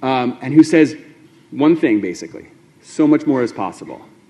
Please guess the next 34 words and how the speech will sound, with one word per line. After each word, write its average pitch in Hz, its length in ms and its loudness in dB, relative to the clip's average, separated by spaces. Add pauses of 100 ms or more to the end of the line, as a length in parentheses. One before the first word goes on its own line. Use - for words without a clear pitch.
(320)
You 131 160 0
have 123 160 -2
a 107 40 -2
great 104 220 0
destiny." - 560 -12 (600)
Now 143 80 -4
think 202 220 0
about 131 280 2
that. - 260 -12 (520)
The 139 100 4
old 196 160 6
marketers 190 480 2
would 127 100 -2
tell 131 200 0
us, 120 280 -2
"You 127 160 -2
suck." 120 460 -6 (580)
The 131 80 -2
hero's 170 280 10
journey 165 280 12
tells 127 300 0
us, 110 320 -2 (280)
"So - 240 -4
much 147 160 2
more 135 160 0
is 113 100 -6
possible 117 420 -10
for - 100 -12
ordinary 95 380 -6
people." - 320 -12 (420)
It's - 140 -20
really 110 180 2
different, 104 320 -6
right? 87 240 -14